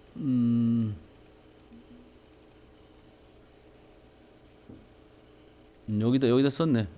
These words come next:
예, 여기 이미 썼네. 여기는, 여기는 이거 곱하기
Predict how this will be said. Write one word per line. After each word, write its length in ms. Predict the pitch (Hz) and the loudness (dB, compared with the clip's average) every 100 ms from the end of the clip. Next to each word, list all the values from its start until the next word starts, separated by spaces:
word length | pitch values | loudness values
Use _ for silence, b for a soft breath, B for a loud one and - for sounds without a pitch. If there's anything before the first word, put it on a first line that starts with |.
| 110 | -4
예, 120 | 101 | 0
여기 220 | 110 117 | 2 2
이미 160 | 123 135 | 2 2
썼네. 280 | 147 123 90 | 2 0 2
여기는, 360 | 113 131 127 - - - - - - - - - - - - - - - - | 2 4 2 -2 -12 -20 -20 -20 -20 -20 -20 -20 -20 -20 -20 -20 -20 -20 -2
여기는 360 | 120 127 127 - | 2 4 2 0
이거 420 | 131 135 143 131 | 2 4 6 4
곱하기 460 | - 135 131 160 165 | 2 2 4 2 0